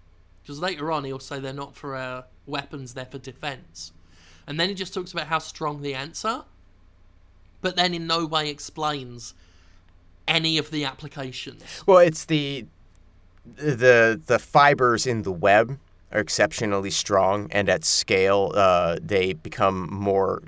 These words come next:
Speaker 1: Well, they talk about, yeah, the, the, the fly going into a spider web, uh, and at scale how strong that is. But they
Speaker 2: Well, he compares it to
Speaker 1: really
Speaker 2: Cle-,
Speaker 1: don't
Speaker 2: to Kevlar.
Speaker 1: explain,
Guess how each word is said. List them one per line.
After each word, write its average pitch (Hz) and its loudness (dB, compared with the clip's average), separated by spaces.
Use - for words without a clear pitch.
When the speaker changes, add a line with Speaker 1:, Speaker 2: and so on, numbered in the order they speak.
Speaker 1:
Well, 269 0
they 269 -4
talk 247 0
about, 185 0
yeah, 190 -2
the, 139 -6
the, 139 -4
the 139 -8
fly 151 0
going 139 -4
into 139 -10
a 135 -8
spider 135 -8
web, 123 -12
uh, 123 -14
and 127 -14
at 131 -12
scale 131 -10
how 135 -12
strong 143 -10
that 175 -8
is. 240 -14
But 202 -2
they 196 -8
Speaker 2:
Well, 185 6
he 226 8
compares 220 4
it - -6
to 214 -2
Speaker 1:
really 233 -4
Speaker 2:
Cle-, 233 6
Speaker 1:
don't 214 0
Speaker 2:
to 180 4
Kevlar. 104 4
Speaker 1:
explain, 226 -6